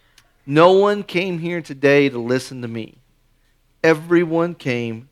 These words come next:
to hear you in your scripture speak revelation to them.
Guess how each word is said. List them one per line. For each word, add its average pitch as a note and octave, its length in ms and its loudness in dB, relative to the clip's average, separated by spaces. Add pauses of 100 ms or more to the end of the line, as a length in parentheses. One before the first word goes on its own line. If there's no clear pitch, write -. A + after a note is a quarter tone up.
to - 100 -20
hear C3+ 640 -2 (180)
you A2+ 560 -6 (540)
in B2+ 160 -10
your C#3+ 160 -2
scripture A2 640 -6 (540)
speak - 320 -8
revelation A2+ 680 -2
to A#2 120 -14
them. G#2 240 -12